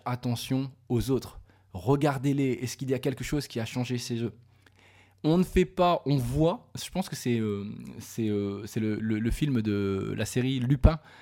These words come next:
de Omar Sy, euh, vous m'avez vu, vous savez, il y a eu un, un slogan où il mettait en avant le fait qu'on voit mais qu'on n'a pas vraiment vu. Eh bien, c'est exactement le même principe qu'on va avoir là-dedans. Ensuite,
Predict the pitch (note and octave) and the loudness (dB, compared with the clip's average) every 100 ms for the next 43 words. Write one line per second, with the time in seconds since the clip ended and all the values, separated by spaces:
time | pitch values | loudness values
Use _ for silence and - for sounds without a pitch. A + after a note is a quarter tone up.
0 | - - A2+ A#2 A2+ - D#3+ E3+ A2 G2+ | -18 -2 4 6 4 0 -2 0 2 2
1 | A2+ A#2+ A2 G#2+ A2+ D3+ D#3 C#3 G#2 - | 4 4 4 0 0 -2 0 -2 -4 0
2 | C3 A#2+ A2 G#2 G2+ A2 - A#2+ A#2+ C#3+ | 2 4 4 2 -2 -4 -2 0 4 4
3 | - - - B2 A#2 B2 B2 C3+ B2+ B2 | 2 -14 0 4 6 6 4 2 2 0
4 | D3+ A#2+ - - A2 A2+ C3 D3+ C#3+ A#2+ | 0 -2 -4 -2 -2 0 0 0 0 -2
5 | - A2 G#2 G#2 G#2 - C#3 B2+ A2+ A#2+ | -2 -2 0 0 -2 2 4 4 4 4
6 | B2+ B2 A#2 A#2+ - - - - - B2+ | 6 6 4 0 -2 -6 -18 -18 -2 2
7 | A#2+ C#3 - C3 D3 - C3+ D3 C3+ B2+ | 2 2 2 2 0 2 2 4 4 4
8 | B2 - B2+ B2 C3 - A2 G#2+ G#2 G2+ | 4 2 0 -2 -4 -2 0 0 0 -2
9 | G2+ G2+ G2 - _ _ - - - - | 0 0 0 -4 _ _ -20 -20 -20 -20
10 | - D#3 F3+ A3+ B3 - | 0 4 4 4 0 -4